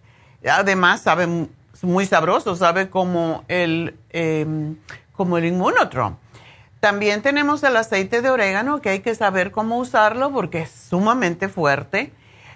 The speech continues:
y, ah, mata virus, mata bacterias, mata hasta los parásitos. <laughs> Así que, por lo tanto, hay que usarlo tal como dice el frasquito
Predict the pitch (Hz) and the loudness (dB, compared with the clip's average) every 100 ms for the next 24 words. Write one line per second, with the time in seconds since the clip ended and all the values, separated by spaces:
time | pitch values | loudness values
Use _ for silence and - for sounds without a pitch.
0 | _ - 214 214 208 208 - - 175 180 | _ -6 -2 -2 -2 -4 -8 -2 2 4
1 | 170 165 170 180 175 185 196 196 - 135 | 4 2 0 2 2 2 2 0 -4 -20
2 | - _ 160 175 247 247 226 226 233 208 | -20 _ -4 0 2 2 2 2 0 -2
3 | 180 165 160 170 165 - 165 165 139 151 | 0 2 2 2 0 -2 -8 -4 -2 -2
4 | - 254 240 226 214 190 190 196 185 180 | 2 2 2 0 2 4 4 0 -2 2
5 | 185 185 185 175 160 151 143 - - - | 2 4 4 6 4 2 -2 -10 -20 -4
6 | 170 - 180 170 170 - 165 160 196 233 | -4 0 0 2 0 0 2 4 2 0
7 | - 170 - - - 196 190 226 - - | -6 -6 -4 -6 -2 -2 0 -4 -4 -8
8 | 208 - 208 180 - - - _ 220 220 | -6 0 0 0 -8 -20 -20 _ 4 4
9 | 233 240 233 220 220 233 214 202 208 226 | 4 2 4 4 2 2 0 0 -4 2
10 | 202 202 196 190 208 208 277 311 302 262 | 2 4 0 0 4 6 4 0 0 0
11 | 240 262 233 - 202 180 - 185 185 - | 0 0 -2 0 0 0 -4 -6 -6 -2
12 | 208 339 | 0 0